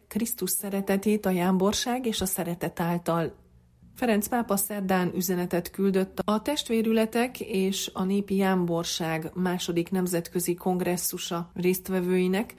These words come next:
amelyet december negyedikén szerdán tartottak Sevillában. Üzenete elején a pápa elismerte a sevillaiak egyedülálló ájtatosságát,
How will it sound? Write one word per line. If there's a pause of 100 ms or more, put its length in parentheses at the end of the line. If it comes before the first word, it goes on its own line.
amelyet
december
negyedikén
szerdán
tartottak
Sevillában. (440)
Üzenete
elején
a
pápa
elismerte
a
sevillaiak
egyedülálló
ájtatosságát,